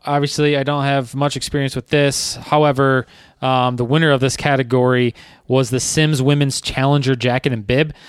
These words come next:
I know the Challenger Jacket and Bib for the men's have had, you know, great reviews. Um, a lot of folks seem to like the Simms wear for when it comes to rain gear, et cetera. I mean, Simms is a staple name in fishing, um, especially in the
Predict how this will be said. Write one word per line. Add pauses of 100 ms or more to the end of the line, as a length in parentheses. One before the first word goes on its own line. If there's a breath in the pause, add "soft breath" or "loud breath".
(180 loud breath)
I
know
the
Challenger
Jacket
and
Bib
for
the
men's
have
had,
you
know,
great
reviews. (320 loud breath)
Um,
a
lot
of
folks
seem
to
like
the
Simms
wear
for
when
it
comes
to (320 loud breath)
rain
gear,
et
cetera.
I
mean,
Simms
is
a
staple
name
in
fishing, (360 loud breath)
um,
especially
in
the